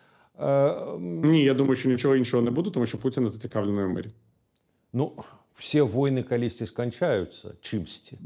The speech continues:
Speaker 2: Це не обов'язково, така війна може, е, відбуватися роками. Це виключно залежить від того, який буде воєнний,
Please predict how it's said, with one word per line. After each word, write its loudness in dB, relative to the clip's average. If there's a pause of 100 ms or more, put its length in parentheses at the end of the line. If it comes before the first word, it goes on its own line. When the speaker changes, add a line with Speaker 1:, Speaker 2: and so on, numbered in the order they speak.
(100)
Speaker 2:
Це 4
не 6
обов'язково, 4
така 0
війна 4
може, 2
е, -2
відбуватися 0
роками. -4 (120)
Це 2
виключно 0
залежить 0
від -2
того, 0
який 0
буде 0
воєнний, -2